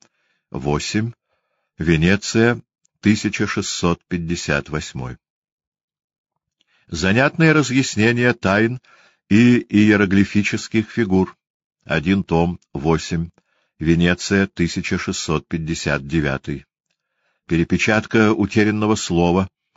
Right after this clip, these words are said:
Бернарда Тревизана, один том, восемь, Венеция, тысяча шестьсот шестьдесят первый. И "Девять врат в царство теней".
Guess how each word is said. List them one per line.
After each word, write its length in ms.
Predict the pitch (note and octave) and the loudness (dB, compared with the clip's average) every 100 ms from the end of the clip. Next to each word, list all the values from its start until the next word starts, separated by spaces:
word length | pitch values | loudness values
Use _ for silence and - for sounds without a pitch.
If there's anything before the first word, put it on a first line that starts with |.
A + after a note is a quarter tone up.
| _ _ _ | _ _ _
Бернарда 1000 | C#2+ F#2 F#2+ F#2 F2+ F2+ D#2+ F2 F2 E2+ - _ _ _ - | -4 2 2 2 2 0 0 0 0 -2 -8 _ _ _ -4
Тревизана, 840 | E2 D#2+ E2 D#2+ D#2+ D#2 D#2 D#2 _ _ _ _ _ _ _ _ _ _ _ _ - | 0 2 2 0 0 0 -2 -4 _ _ _ _ _ _ _ _ _ _ _ _ -10
один 360 | C2 D2+ D2 | -8 -4 -4
том, 400 | C#2 F2 G#2 B2+ - _ _ - | 0 0 0 -2 -14 _ _ -14
восемь, 600 | C#2 D2 F2 - A2 A2+ - _ _ | -4 0 0 0 -6 -6 -14 _ _
Венеция, 760 | D2+ D#2+ D2+ E2+ - - F#2+ F#2+ _ - | -2 0 0 -2 -2 -2 -2 -2 _ -4
тысяча 480 | F2+ F#2 F#2+ - F2+ | -2 -2 -4 -4 -4
шестьсот 520 | G2+ - - E2 D#2 | -4 -6 -2 -2 -2
шестьдесят 600 | - D#2 D2+ D2 E2+ E2 | -6 -6 -6 -4 -4 -4
первый. 460 | - D#2+ C2 C2 A1+ _ _ _ _ _ _ _ _ - | -4 -4 -4 -8 -12 _ _ _ _ _ _ _ _ 0
И 380 | F#2 D3+ F3+ F#3+ _ _ _ _ _ - | 4 6 6 2 _ _ _ _ _ -16
"Девять 520 | C2+ E2 G2 F2 D#2+ | -2 2 4 4 0
врат 440 | C#2+ C#2+ E2+ D3 - | -6 -2 0 -2 -4
в 120 | - | -16
царство 720 | - - F#2+ A#2+ - - A2+ | -8 -2 -2 -4 -10 -4 -4
теней". 540 | A2+ E2 E2 E2+ E2+ | 0 2 2 0 -4